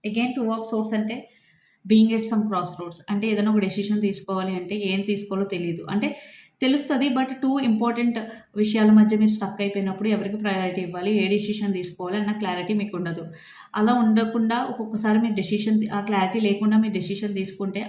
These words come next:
అది మిమ్మల్ని చాలా చాలా ఎఫెక్ట్ చేయొచ్చు ఫర్దర్‌గా. So, Ace of Swords ఏంటంటే క్లారిటీ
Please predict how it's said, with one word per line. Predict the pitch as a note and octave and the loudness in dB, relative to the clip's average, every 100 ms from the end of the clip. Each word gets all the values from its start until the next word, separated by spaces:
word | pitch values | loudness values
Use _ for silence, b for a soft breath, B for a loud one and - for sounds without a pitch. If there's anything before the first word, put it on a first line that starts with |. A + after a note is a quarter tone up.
| G3 | -4
అది | G3+ | -2
మిమ్మల్ని | G3+ F#3+ G#3 G#3+ | 0 0 -2 -2
చాలా | F#3 F#3 | -4 -2
చాలా | G3+ F#3+ | -4 -4
ఎఫెక్ట్ | F#3 - F#3+ | -8 -12 -10
చేయొచ్చు | F3 E3 F#3+ | -10 -8 -6
ఫర్దర్‌గా. | F3+ - E3 D#3 D#3+ B B B B B - | -6 -6 -8 -8 -10 B B B B B -8
So, | B3+ A3+ | -4 2
Ace | A3 A#3 | 2 2
of | A#3 A#3+ | -2 -2
Swords | A3 G#3+ G#3 | -4 -2 -2
ఏంటంటే | G#3 G3 A#3 D4 B B - | -2 -2 -6 -8 B B -2
క్లారిటీ | G3+ F#3 F3 | 0 0 -2